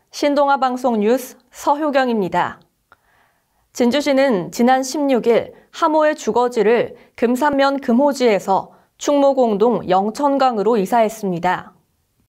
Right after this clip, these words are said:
시는 그동안 금호지에서 많은 사랑을 받았던 하모가 강한 햇빛과 비바람, 태풍 등으로 노후가 돼 세 번의 수선을 거쳐 전시를 유지하고 있었으나 노후로 인한 형체 유지 능력 저하,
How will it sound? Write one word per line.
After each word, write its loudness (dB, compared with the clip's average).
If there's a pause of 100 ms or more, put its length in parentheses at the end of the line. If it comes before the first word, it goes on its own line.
(440)
시는 0
그동안 0
금호지에서 2
많은 0
사랑을 2
받았던 0
하모가 0 (440)
강한 -2
햇빛과 0
비바람, -2 (120)
태풍 -2
등으로 2 (240)
노후가 2
돼 2
세 -4
번의 0
수선을 0
거쳐 -2 (180)
전시를 0
유지하고 2
있었으나 -2 (340)
노후로 4
인한 2
형체 0
유지 0
능력 2
저하, -2